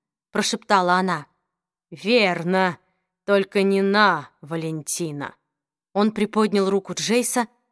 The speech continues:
и снял с его пальца кольцо, с которым Джейс никогда не расставался. Ходж надел кольцо. "А с Валентином". Ходж быстро крутанул кольцо три раза. Сначала ничего не произошло,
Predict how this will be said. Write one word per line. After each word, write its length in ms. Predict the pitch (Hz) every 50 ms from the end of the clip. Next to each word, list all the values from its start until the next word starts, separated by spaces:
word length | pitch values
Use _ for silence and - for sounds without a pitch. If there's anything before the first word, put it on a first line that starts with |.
| _ _
и 80 | 208
снял 340 | 196 - - 214 220 240 233
с 120 | 233 -
его 200 | 208 202 190 208
пальца 380 | 190 - 196 190 196 - - 208
кольцо, 540 | - - 220 220 214 - - - 202 175 160
с 80 | -
которым 340 | - 185 175 - 190 185 185
Джейс 320 | 180 139 202 240 226 - -
никогда 400 | 214 196 - 190 185 180 220 233
не 100 | 220 214
расставался. 840 | 214 202 - - - 233 226 220 208 165 143 - - - 139 - _ _ _ _ _ _ _ _ _ _ _ _ _
Ходж 500 | _ - - 196 202 196 - - - - - -
надел 400 | 190 196 208 180 202 226 202 175
кольцо. 520 | - - 170 165 - - - 170 151 143 _ _ _ _ _ _ _ _ _ _ _ _ _
"А 260 | - 208 196 190 - - -
с 500 | - - - - - 269 269 202 143 - _ _ _ _ _ _ _ _ _
Валентином". 1160 | - 170 151 160 175 170 175 175 175 175 175 - - - 175 170 151 151 147 143 143 139 123 - _ _ _ _ _ _ _ _ _ _ _ _ _ _ _ _ _ _ _ _
Ходж 420 | _ - 220 233 220 214 - 190
быстро 460 | 175 175 208 311 285 - - - 233
крутанул 460 | 220 - 233 214 226 214 226 240 233
кольцо 340 | 220 220 208 202 - 262 262
три 220 | 247 - 220 233 226
раза. 340 | 214 190 175 160 156 147 - _ _ _ _ _ _ _ _ _ _ _ _
Сначала 460 | - - 220 208 202 - 269 277 294
ничего 300 | 302 311 302 - 294 311
не 120 | 311 302 294
произошло, 640 | - 294 302 285 302 311 302 - 269 214 180 -